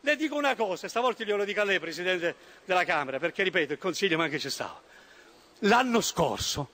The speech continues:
qui dentro, c'erano, c'era una diversa maggioranza e una diversa opposizione. Quelli che adesso stanno alla maggioranza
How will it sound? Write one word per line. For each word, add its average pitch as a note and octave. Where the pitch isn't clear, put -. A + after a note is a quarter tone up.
qui C4+
dentro, G#2+
c'erano, F3+
c'era A3
una G#3+
diversa B3+
maggioranza G3+
e G3+
una G3
diversa G3+
opposizione. D3+
Quelli F4+
che B3
adesso A#3+
stanno C#4+
alla A#3+
maggioranza A#3